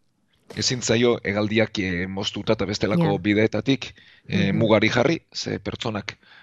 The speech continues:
Speaker 1: mugitu egiten gara, ba, bide batetik ez bada bestetik, eta benetan kutsakorragoa bada, iritsiko da.
Speaker 2: Mhm. E, Oxford Unibertsitateak, e, egindako kontaketan jasotako datuak eman digute atentzioa.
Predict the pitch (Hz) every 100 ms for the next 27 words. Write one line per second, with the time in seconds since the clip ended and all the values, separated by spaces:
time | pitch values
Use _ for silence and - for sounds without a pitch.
0 | _ 110 113 117 104 110 104 104 147 151
1 | _ _ _ _ - - 82 95 113 107
2 | 113 110 98 - 98 98 104 101 160 175
3 | - - _ _ _ - - 95 107 123
4 | 120 107 110 120 117 107 104 104 117 151
5 | - - 113 - 95 95 - _ - 165
6 | 147 151 - _ _ _ _ _ _ -
7 | - - - - 190 - 190 - - 214
8 | 208 208 202 196 - 190 190 196 190 190
9 | 190 - 190 190 190 185 185 - - 185
10 | 185 190 - 196 185 175 165 156 165 -
11 | - 170 170 180 185 175 165 165 170 175
12 | 165 - 165 160 180 185 180 165 165 185
13 | 175 175 - - _ _ 175 170 165 160
14 | 160 156 151 160 - 165 160 151